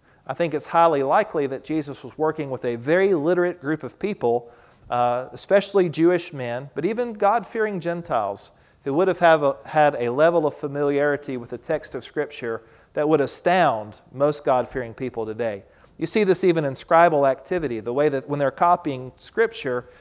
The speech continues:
they know the parallels to these verses. They can harmonize Scripture quickly. Some have argued maybe it's because they have some kind of written source that guides them in that. But we know that male and female scribes in the early church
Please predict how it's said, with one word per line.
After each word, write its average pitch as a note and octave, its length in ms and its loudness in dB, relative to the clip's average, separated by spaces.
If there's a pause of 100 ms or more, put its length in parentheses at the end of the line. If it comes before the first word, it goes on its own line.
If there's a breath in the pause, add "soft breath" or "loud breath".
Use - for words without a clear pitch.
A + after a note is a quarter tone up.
(220 soft breath)
they F3 240 4
know F3+ 380 6
the C#3 100 0
parallels D3+ 680 4
to C3+ 60 -10
these A#2+ 220 -4
verses. G#2+ 640 -8 (260 soft breath)
They G3 140 6
can D#3+ 160 0
harmonize D#3+ 640 2
Scripture - 500 -4
quickly. A2+ 540 -6 (360 soft breath)
Some B3+ 260 0
have F3+ 100 0
argued D3 400 4
maybe D#3+ 260 0
it's - 140 -8
because C#3+ 360 2
they C3+ 120 -2
have C#3 180 2
some D3 180 -8
kind C#3 200 -2
of A#2+ 100 -2
written C3 240 -2
source D3 460 -2
that A2+ 240 -10
guides D#3 380 2
them A#2+ 200 -8
in A2+ 140 -10
that. G#2+ 360 -10 (340 soft breath)
But D3 80 0
we G#3 140 0
know G3 280 8
that D3+ 200 0
male F3+ 400 6
and F3 240 -2
female D#3 380 0
scribes C#3 460 2
in B2 100 -8
the B2 120 -6
early B2 200 0
church B2 500 -6